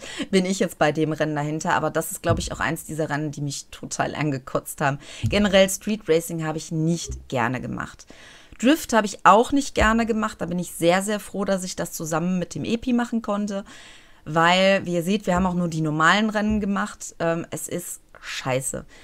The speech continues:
Also mittlerweile ist meine Motorisierung besser. Ähm, aber ich hab einfach, ich krieg die Punkte nicht. Deswegen,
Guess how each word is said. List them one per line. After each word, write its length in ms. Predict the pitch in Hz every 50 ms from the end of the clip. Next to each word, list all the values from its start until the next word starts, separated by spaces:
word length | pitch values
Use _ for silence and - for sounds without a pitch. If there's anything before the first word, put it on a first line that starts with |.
| - - -
Also 160 | - 165 175
mittlerweile 540 | 208 240 233 247 226 214 214 202 214 214 -
ist 160 | - - -
meine 460 | 208 190 180 175 180 185 180 180 180 175
Motorisierung 800 | - - 180 175 - 180 156 165 160 151 180 180 - 156 147 139
besser. 420 | 143 165 180 - - - - 156 330 - _ _ - - _ _ _ _ _ _ _ _ _ _ _ _ _ - - _ _ -
Ähm, 440 | 165 170 170 170 170 175 175 170 - -
aber 220 | - 165 175 147 -
ich 140 | - - -
hab 160 | 185 - - -
einfach, 560 | 151 160 175 170 - 165 165 - - - - _ _ _ _ _ _
ich 120 | - - -
krieg 200 | - 185 147 -
die 80 | 160
Punkte 360 | 139 - 143 139 139 - 139
nicht. 300 | 131 127 127 135 - - _ _ _ - - - - - - - - - _ _ - - - _ _ _ _ _ -
Deswegen, 720 | - - 170 - - - 185 185 175 185 180 180 175 -